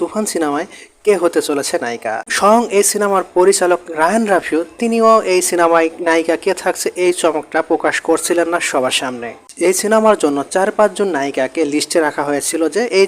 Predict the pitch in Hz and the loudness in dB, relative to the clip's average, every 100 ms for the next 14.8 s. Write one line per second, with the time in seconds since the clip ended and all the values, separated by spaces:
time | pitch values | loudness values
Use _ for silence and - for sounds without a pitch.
0 | 196 190 175 185 190 160 147 156 185 180 | 4 2 2 0 0 -2 0 0 0 0
1 | 180 165 151 151 143 143 151 147 - - | 0 0 0 -4 -2 -2 -4 -6 -14 -8
2 | - 185 202 - 185 185 175 165 156 143 | -4 -2 -4 -2 -2 -2 -4 -6 -6 -4
3 | 143 135 127 120 117 - - - - 165 | -4 -4 -6 -8 -10 -12 -14 -12 0 2
4 | 202 160 226 226 - 180 208 180 175 180 | 4 2 2 0 -2 -2 -2 0 0 0
5 | 156 170 175 185 180 175 160 151 160 151 | 0 2 2 2 0 0 0 0 0 0
6 | 147 175 - 214 202 185 185 196 175 151 | 2 2 0 -2 -2 -2 0 0 0 -2
7 | 147 - 180 220 214 196 190 185 151 165 | -4 -4 -6 -6 -4 -2 0 0 2 2
8 | 160 151 143 139 143 143 190 190 226 208 | 2 -2 -2 -2 -4 -2 -4 -2 -2 -2
9 | 202 165 143 147 - - - - 196 220 | -2 -2 -2 -4 -8 -16 -10 -4 0 0
10 | 214 - 180 165 165 170 170 - 147 151 | 0 2 4 4 2 2 0 0 -2 -2
11 | 156 151 - 147 131 123 240 - - - | -2 -6 -6 -6 -6 -8 -10 -14 -20 -18
12 | - 190 233 214 160 - 196 240 233 - | -4 2 2 2 -2 -2 0 2 0 2
13 | 214 202 202 196 196 190 170 151 151 143 | 2 6 4 6 4 4 2 0 0 0
14 | 147 147 180 190 - 190 180 | -2 -2 -2 -2 -4 -6 -6